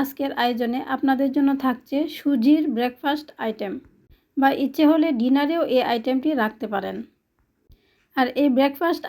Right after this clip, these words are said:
আইটেমের সাথে তৈরি করেছি টমেটোর চাটনি। তো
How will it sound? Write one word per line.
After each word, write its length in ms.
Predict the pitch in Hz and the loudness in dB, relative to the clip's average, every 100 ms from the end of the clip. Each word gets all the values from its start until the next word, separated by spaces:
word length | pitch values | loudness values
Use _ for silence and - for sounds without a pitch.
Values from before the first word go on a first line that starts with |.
| 262 | 2
আইটেমের 400 | 269 285 294 311 | 2 4 4 4
সাথে 240 | 320 302 277 269 269 | -2 -2 0 0 0
তৈরি 200 | 277 269 269 | 0 0 0
করেছি 380 | 254 269 - 330 392 _ | -2 -2 -2 -4 -4 _
টমেটোর 480 | 277 262 277 277 320 277 | -2 0 0 0 -4 -2
চাটনি। 380 | 262 233 226 220 285 _ _ _ _ - _ _ _ _ _ _ _ _ _ | -4 -2 -4 -6 -10 _ _ _ _ -20 _ _ _ _ _ _ _ _ _
তো 60 | - | -8